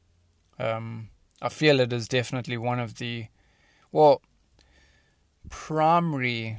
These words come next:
I think it actually evolved. I think it came out of the other le-,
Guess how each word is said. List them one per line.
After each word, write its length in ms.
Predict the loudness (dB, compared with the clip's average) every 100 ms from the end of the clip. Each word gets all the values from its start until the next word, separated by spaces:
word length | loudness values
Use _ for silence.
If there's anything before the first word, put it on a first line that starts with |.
| -8 -12 -20 _ _ _ _ _ _ -18
I 40 |
think 220 | -8 -6
it 100 | -6 -8
actually 480 | -10 -8 -6 -8 -10 -8
evolved. 1080 | -8 -8 -10 -4 -2 -2 -4 -12 -18 -20 -20 _ _ _ _ -20 _ -6
I 140 | -6
think 180 | -6 -8
it 140 | -10
came 280 | -4 -6 -6 -4
out 520 | 0 0 0 -10 -14 _ _ _ -14
of 160 | -12
the 140 | -10 -12
other 180 | -14
le-, 120 | -18